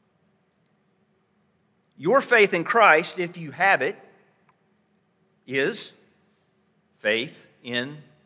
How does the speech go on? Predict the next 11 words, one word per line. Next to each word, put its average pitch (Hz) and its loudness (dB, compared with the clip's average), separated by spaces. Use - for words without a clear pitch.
Christ. - -4
It's - -12
not 208 6
a 185 6
matter 180 4
of 170 -2
your 165 -2
faith 170 -2
being 147 -6
sincere 170 -4
enough 165 -2